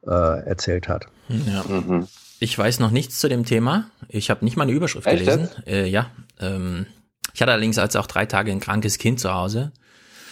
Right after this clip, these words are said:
Speaker 2: äh, was mich dann immer komplett aus meinem Rhythmus
Speaker 3: Das ist
Speaker 2: wirft.
Speaker 3: doch keine Entschuldigung. Selbst in Israel bekommen wir das mit.
Speaker 1: Mhm.
Speaker 2: Na, das hoffe ich ja auch.
Speaker 3: <laughs>
Speaker 2: Äh, na ja, gut.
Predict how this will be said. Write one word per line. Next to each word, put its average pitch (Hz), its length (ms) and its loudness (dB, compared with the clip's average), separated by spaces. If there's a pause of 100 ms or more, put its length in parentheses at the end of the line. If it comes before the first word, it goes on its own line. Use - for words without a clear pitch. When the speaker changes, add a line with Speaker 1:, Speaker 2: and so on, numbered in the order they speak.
(320)
Speaker 2:
äh, - 60 -16
was 98 480 -6
mich 104 120 -8
dann 67 120 -10
immer 82 180 -6 (120)
komplett 170 680 2
aus 101 180 -4
meinem 107 160 -2
Rhythmus 123 300 -4
Speaker 3:
Das 113 100 -4
ist 127 40 2 (100)
Speaker 2:
wirft. - 20 4
Speaker 3:
doch - 140 0
keine 127 320 2
Entschuldigung. 135 520 2
Selbst 117 220 2
in 127 120 -4
Israel 147 680 2
bekommen 107 320 0
wir 101 60 -4
das 98 220 -4
mit. 92 180 -14 (720)
Speaker 1:
Mhm. 95 340 -4
Speaker 2:
Na, 98 120 -4
das 143 320 0
hoffe 156 200 0
ich - 120 -4
ja 82 140 -8
auch. - 300 -12
Speaker 3:
<laughs> - 40 -20 (800)
Speaker 2:
Äh, - 400 0 (200)
na 120 140 2
ja, 82 160 0
gut. - 300 -12